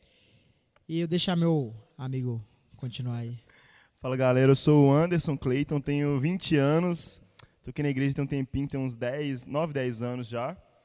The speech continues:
Speaker 2: É... Sou levita, que faço louvor aqui na igreja, faço parte da recepção, pouco da mídia também, que eu ajudo de vez em quando também, quando precisa,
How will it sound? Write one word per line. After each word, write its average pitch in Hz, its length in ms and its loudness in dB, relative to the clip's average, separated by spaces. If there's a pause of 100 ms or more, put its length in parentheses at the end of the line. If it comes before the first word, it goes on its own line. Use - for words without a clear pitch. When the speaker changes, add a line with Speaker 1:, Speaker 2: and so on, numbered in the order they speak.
(380)
Speaker 2:
É... 117 760 -6 (800)
Sou - 280 -4
levita, 208 460 0
que 175 320 -8 (600)
faço 143 260 -6
louvor 147 340 0
aqui 143 120 -8
na 139 80 -4
igreja, 160 580 -2 (760)
faço 139 240 -4
parte 139 200 2
da 147 60 2
recepção, 170 840 -2 (640)
pouco 202 220 -2
da 185 160 4
mídia 170 240 0
também, 165 280 -4
que 196 120 -10
eu 165 120 -6 (560)
ajudo 139 440 -4
de 127 80 -14
vez 139 120 -4
em 139 80 -6
quando 135 280 -8
também, 131 180 -8
quando 131 160 -12
precisa, 170 560 -12